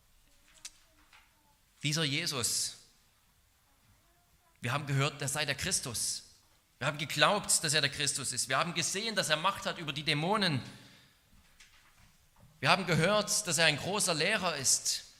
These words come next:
wie er heute den ganzen Tag am See stand und das Reich Gottes verkündigte. Und nun, was ist aus seiner Predigt geworden? Jetzt schläft er, während wir hier sterben.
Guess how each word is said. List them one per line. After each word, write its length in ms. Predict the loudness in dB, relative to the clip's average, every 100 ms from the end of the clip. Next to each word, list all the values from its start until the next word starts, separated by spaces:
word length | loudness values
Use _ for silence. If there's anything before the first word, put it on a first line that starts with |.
| -4
wie 100 | 2
er 60 | 2
heute 100 | 2
den 140 | 4
ganzen 340 | 2 2 -4 -4
Tag 320 | -2 -2 -2
am 100 | -2
See 280 | -2 -2 -2
stand 260 | -2 -4
und 60 | -4
das 160 | 0
Reich 260 | 2 2 2
Gottes 300 | -2 -2 -6
verkündigte. 720 | -6 -8 -6 -4 -2 -2 -4 -6 -20 -20 -20 _ _ _ _ _ _ _ _ _ _ _ _ _ _ -14
Und 180 | -8 -4
nun, 200 | -2 0
was 140 | 0 0
ist 120 | 0
aus 120 | 0
seiner 200 | 0 -2
Predigt 440 | -4 -6 -4 -6
geworden? 360 | -6 -8 -6 -4
Jetzt 220 | -4 -2
schläft 360 | -2 -2 -2 -2
er, 140 | -2
während 240 | -2 -2 -4
wir 140 | -4
hier 180 | -2 -4
sterben. 480 | -6 -6 -8 -8